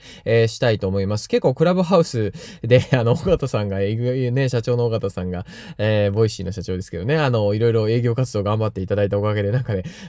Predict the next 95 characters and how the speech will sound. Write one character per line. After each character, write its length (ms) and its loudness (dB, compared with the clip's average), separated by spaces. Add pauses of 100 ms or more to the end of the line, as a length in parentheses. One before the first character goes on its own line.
ボ 160 4
イ 100 2
シ 260 -4
ー 20 -2
の 100 -2
パ 180 0
ー 40 2
ソ 100 -6
ナ 140 2
リ 80 0
テ 60 -2
ィ 20 -2
に 60 -2
な 100 -2
り 140 -2
た 140 0
い 80 0
み 100 -4
た 100 -8
い 40 -6
な 100 -6
ね、 180 -2
人 240 0
が 120 0
結 160 0
構 120 -4
周 320 2
り 80 0
で 120 2
増 120 0
え 60 0
て 100 -6
き 100 -14
て、 260 -2
で、 600 4 (340)
そ 160 -2
れ 60 2
は 80 4
こ 540 4
う、 20 -8
言 160 0
わ 160 4
な 140 4
い 100 2
け 140 2
ど 100 4
も、 180 6
実 220 -4
は 60 2
そ 140 -2
う 40 0
い 40 0
う 20 0
ふ 40 0
う 40 -2
に 440 -6
思 180 2
っ 40 -2
て 120 -2
る 100 -4
と 100 -4
か 80 -6
っ 40 -8
て 100 -8
い 20 -4
う 20 -10
人 100 -6
も 60 -2
ね、 80 2
多 220 4
い 40 0
ん 20 -2
じ 80 -2
ゃ 20 0
な 100 0
い 60 0
か 100 -6
な 160 0
と 100 -8
い 40 -2
う 20 -2
ふ 40 -2
う 40 -2
に 100 -4
思 100 -4
い 40 -4
ま 120 -4
す。 80 -16
で、 180 4 (380)
え 140 4
ー、 40 2
実 240 0
際 80 4
僕 720 2
は、 160 2